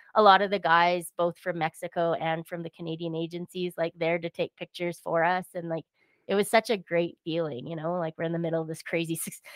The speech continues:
stressful fire, and, like, to take a bit of a nugget like that and, and just show the people on that fire what it can be like, that it, you know,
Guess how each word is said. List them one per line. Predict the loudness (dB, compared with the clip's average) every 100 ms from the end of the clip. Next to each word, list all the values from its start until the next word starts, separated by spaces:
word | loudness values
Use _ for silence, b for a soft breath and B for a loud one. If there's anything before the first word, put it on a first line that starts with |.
| B B
stressful | 0 2 2 -2 0
fire, | 6 8 8 6 2 2
and, | 2 0 -2 -6
like, | -8 -6
to | -8
take | -4 -2 -2
a | -2
bit | -2 -2
of | -4
a | -4
nugget | -2 0 0 -2
like | -4 -6 -2
that | 0 2 0 -6
and, | -10 -10 _ _ _
and | -2 2
just | 2 2
show | 4 6 6 4 2 -2 -12 _ _
the | -14
people | -6 -6 0 0
on | 0
that | -4 -2
fire | 0 2 0 -2 -6 -10 b b b
what | -10 0 2 2
it | -2
can | -8
be | -2 0
like, | 0 -2 -6 -12 -10
that | -8
it, | -8 -12 _
you | -14
know, | -10 -10 -12